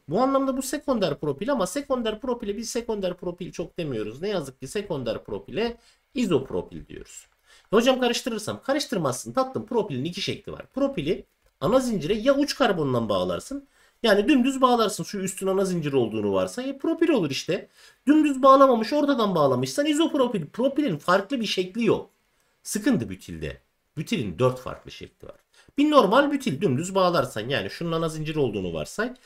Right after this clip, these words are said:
Dümdüz bağladın, bu bütil zaten. Bak, sekonder karbondan bağladın, adı sekonder bütil. Geldin tersiyer karbondan bağladın, adı tersiyer bütil. Korkma.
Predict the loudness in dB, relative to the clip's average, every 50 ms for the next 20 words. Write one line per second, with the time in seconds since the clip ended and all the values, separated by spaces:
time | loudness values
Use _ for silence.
0 | -20 -20 -20 _ _ _ 0 2 2 2 2 0 -4 -2 2 2 4 4 4 2
1 | 0 -2 -2 -2 -2 -2 -4 -6 -6 -4 -4 -4 -4 -4 -6 -8 -8 -8 -12 -20
2 | -20 _ _ _ _ _ _ _ _ _ _ -20 _ _ _ -6 -4 0 0 0
3 | 2 4 2 4 4 2 0 2 2 0 2 2 -2 -2 0 -2 0 2 2 2
4 | 2 0 0 0 -2 -2 -4 -12 _ _ _ _ _ _ _ -12 -10 -10 -10 -4
5 | -4 -4 -4 -2 -4 -4 -2 -4 -6 -8 -8 -12 -16 -18 -20 -20 -20 _ _ _
6 | _ _ _ _ _ _ _ _ _ _ _ _ _ _ 2 4 4 4 4 2
7 | 0 -2 -4 -2 2 2 2 4 2 0 2 2 2 2 2 0 0 2 2 0
8 | 0 0 0 0 2 0 2 2 0 0 -2 -8 -10 _ _ _ _ -8 -8 -8
9 | -8 -8 -4 -2 0 0 0 -2 -2 -2 -2 -2 -2 -4 -10 -12 -16 -18 -4 _
10 | 0 0 0 -2 -6 -6 -6